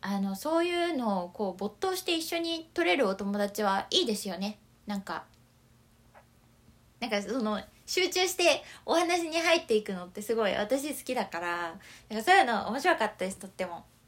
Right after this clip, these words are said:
で、あと他にね、最近したハウジングのことも、まあ、この機会だから触れておくと、えーと、あれ、あの、マフィアの、マフィア映画に出てくる中華大飯店っていうハウジングを二千二十二年二発目として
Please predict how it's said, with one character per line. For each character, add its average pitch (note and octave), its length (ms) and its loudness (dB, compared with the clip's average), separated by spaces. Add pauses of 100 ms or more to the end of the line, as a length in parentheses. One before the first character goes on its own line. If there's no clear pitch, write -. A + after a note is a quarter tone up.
(540)
で、 - 60 4
あ D#5 140 8
と F4+ 100 6
他 D#4 240 2
に A#4 340 4
ね、 G#3+ 60 -4
最 F4+ 260 4
近 G#4 180 -4
し G#4 60 -4
た G#4 100 4
ハ F#4 240 8
ウ F#4 40 -2
ジ F#4+ 120 -4
ン F#4+ 60 -6
グ F#4+ 80 -4
の F#4+ 120 0
こ G4 120 0
と G4 160 2
も、 A#3 220 4
ま A3+ 120 0
あ、 - 40 -2
こ D#4 120 -4
の F#4+ 80 2
機 G4+ 160 -2
会 - 180 8
だ A3+ 100 2
か F#3+ 100 0
ら G#3 60 2
触 G#3+ 100 -2
れ G#3 100 0
て G#3 120 -2
お G3+ 60 -2
く - 120 -16
と、 G#4 100 6 (540)
え G#3 160 4
ー G3+ 40 -2
と、 C4+ 380 4
あ C4 60 2
れ、 C#4 300 2 (420)
あ C#4 120 2
の、 B3+ 160 2
マ B3+ 140 8
フ B4+ 60 6 (200)
ィ C#4+ 200 12
ア A#3 40 6
の、 G3+ 500 4 (280)
マ C4+ 120 4
フ F4+ 60 -2
ィ - 20 4
ア - 20 4 (460)
映 - 20 -4
画 E4+ 100 6
に A3+ 160 2
出 B3+ 120 0
て C#4+ 120 -2
く G3 180 -6
る G3+ 360 2 (280)
中 - 220 2
華 A4+ 60 -4 (140)
大 G#4+ 400 8
飯 - 60 -10
店 G#3 220 0
っ - 20 -6
て F#3+ 140 -6
い F3 200 -4
う B3 300 2 (260)
ハ A3+ 160 0
ウ A3 60 2
ジ A#3 120 0
ン G3+ 60 0
グ D4+ 140 0
を - 180 2 (180)
二 G#3+ 80 -4
千 B3+ 180 0
二 A#3 120 0
十 G3+ 120 -2
二 G#3 180 0
年 F#3 140 -2
二 F#3+ 80 0
発 F4+ 300 -4
目 G4 160 -4
と A3+ 120 -2
し G3+ 80 -8
て F#3+ 300 -2